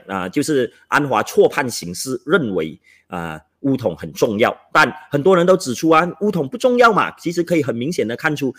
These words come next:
你拉拢乌统也不需要去拉拢阿曼扎希，你拉拢乌统也不用把他们放到最重要的地位之中，乌统已经不代表马来人了。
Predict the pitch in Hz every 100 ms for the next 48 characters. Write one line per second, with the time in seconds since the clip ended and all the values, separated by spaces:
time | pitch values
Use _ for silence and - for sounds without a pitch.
0 | - - 156 190 208 185 143 175 156 117
1 | - 220 156 160 151 147 117 92 107 117
2 | 104 107 139 151 220 220 175 208 175 127
3 | 117 156 226 120 104 117 110 175 147 143
4 | - 175 160 151 156 120 95 - _ _
5 | 190 147 139 113 101 92 90 _ _ 202
6 | 208 143 98 98 123 104 156 143 90 76
7 | 67 73 71 78